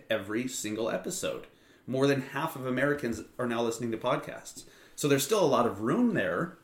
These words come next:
Like, to me, that's like, wow, no, there's only half, half of Americans listening to podcasts. That's opportunity.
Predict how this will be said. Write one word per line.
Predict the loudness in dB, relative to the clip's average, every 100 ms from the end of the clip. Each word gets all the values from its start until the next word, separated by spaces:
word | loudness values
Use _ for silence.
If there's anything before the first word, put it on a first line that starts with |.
| _ -2
Like, | -2 -2
to | -2
me, | 2
that's | 2 0
like, | -2 -4
wow, | -2 -2
no, | -2 -10 -18 -20 _
there's | -14 -8
only | -6 -4
half, | -4 -6 -8 -18 -6
half | -6 -4
of |
Americans | -4 -2 -2 -4
listening | -6 -6 -8
to |
podcasts. | -8 -8 -6 -6 -8 -12 -20 -20 _ -4
That's | -2 2
opportunity. | 2 0 0 0 -2